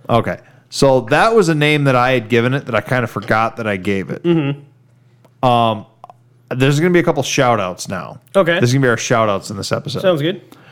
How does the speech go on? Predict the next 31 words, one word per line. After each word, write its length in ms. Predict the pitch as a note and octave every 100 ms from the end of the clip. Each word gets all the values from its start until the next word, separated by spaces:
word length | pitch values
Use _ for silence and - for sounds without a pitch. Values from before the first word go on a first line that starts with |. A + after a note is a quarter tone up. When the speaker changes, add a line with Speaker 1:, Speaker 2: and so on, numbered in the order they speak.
| - -
Speaker 1:
A 80 |
guy 240 | A#2+ D3+ F#3+
named, 440 | F#3+ F3+ E3 C#3+
uh, 340 | - A#2+ A2+ -
Al 460 | C3 C#3+ D#3 D3+ C3
DeGangi, 680 | C3 A2 A#2+ C3 C#3 D#3 C#3
I 60 |
hope 160 | B2+ B2
I'm 100 | A2+
pronouncing 520 | A#2+ B2 B2 A#2+ B2+
that 180 | A#2+ G2+
right, 360 | A#2 A2+ C3 C#3 _ - C3
says 240 | C#3 C#3
we 160 | C3+ -
Speaker 2:
DeGangi? 40 |
Speaker 1:
should, 260 | - B2 -
we 140 | C3+
call 320 | A#2 C3+ B2 A#2
it 240 | A2 -
Betty. 380 | G#2 A2 C#3 F3 - _ _
Speaker 2:
<laughs> 380 | _ _ _ -
Speaker 1:
I 300 | F#3+ C#3+ B2
don't 140 | C#3+ D3
know 60 |
what 80 | B2
that 140 | G#2+ -
comes 200 | G#2+ -
from. 260 | A2+ C#3 - _ _ _ _ _ _ _ -
Um, 640 | B2 A#2+ A#2+ A2+ G#2+ F#2+ - _ _ _ _ _ _
somebody 440 | - D#3+ E3 D#3 C3+
else, 440 | C#3+ D#3 D3+